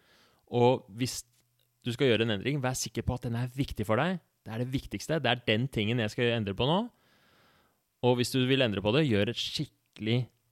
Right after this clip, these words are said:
helhjertet forsøk med en god plan og med litt oppfølging fra noen kompiser kanskje,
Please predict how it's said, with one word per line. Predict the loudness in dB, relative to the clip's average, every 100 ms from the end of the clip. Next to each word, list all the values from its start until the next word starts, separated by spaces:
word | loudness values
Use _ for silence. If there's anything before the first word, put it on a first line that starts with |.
| _ _ _ _ -2
helhjertet | 0 0 -2 -2 -4 -2
forsøk | -2 2 2 0 -12 -4
med | 0 0
en | 0
god | 0 0 2
plan | 2 4 2 -2 -8 _ _ _ 4
og | 4 6
med | 4 2
litt | 2 0
oppfølging | 0 0 2 2
fra | 2 2
noen | 4 2
kompiser | 0 -2 -2 -2
kanskje, | -2 0 2 2